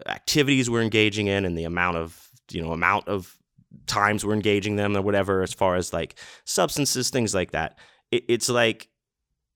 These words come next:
the, the devil card comes up to kind of, in my view, bring this to the surface for you, bring some awareness of these things to you. So you, it's like, "Hey man, take a look at this.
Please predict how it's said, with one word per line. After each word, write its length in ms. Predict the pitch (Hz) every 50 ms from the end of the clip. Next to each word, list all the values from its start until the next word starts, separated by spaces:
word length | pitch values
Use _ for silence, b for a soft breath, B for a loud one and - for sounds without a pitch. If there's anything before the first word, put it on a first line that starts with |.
| _ _ _ _ _ _ _ -
the, 320 | 117 107 113 123 117 -
the 200 | - 113 104 113
devil 480 | 107 98 90 127 123 127 139 120 113 -
card 360 | - - - 117 110 107 -
comes 240 | - - 104 95 87
up 220 | 92 87 87 -
to 80 | - 98
kind 220 | - - 90 90
of, 180 | 90 87 - - _ _ _ _ _ _ _ _ _ _ _ _ - _ _ _ _ _ _
in 180 | - 95 95
my 340 | 95 95 90 95 101 101 104
view, 440 | 101 92 92 110 110 104 98 95 95
bring 440 | 87 78 101 95 101 107 110 110 107
this 240 | 104 98 - - -
to 140 | - - 107
the 80 | 95
surface 440 | 95 - - 101 95 - 120 117 -
for 180 | - - 127 135
you, 180 | 135 143 143
bring 440 | 139 120 95 98 98 101 104 - - _ _ -
some 200 | - - 113 104
awareness 500 | 95 90 92 90 90 90 104 104 - -
of 160 | 95 90 87
these 200 | 90 87 - -
things 280 | - 87 87 87 - -
to 120 | - 90
you. 120 | 87 85 87
So 160 | - - 92
you, 220 | 87 87 87 90 B B B B B B B B -
it's 120 | - -
like, 160 | 135 117 110
"Hey 140 | - 185 175
man, 160 | 156 151 143
take 200 | 131 - 180 180
a 60 | -
look 180 | 175 175 165 -
at 100 | 123 117
this. 320 | - - - - - -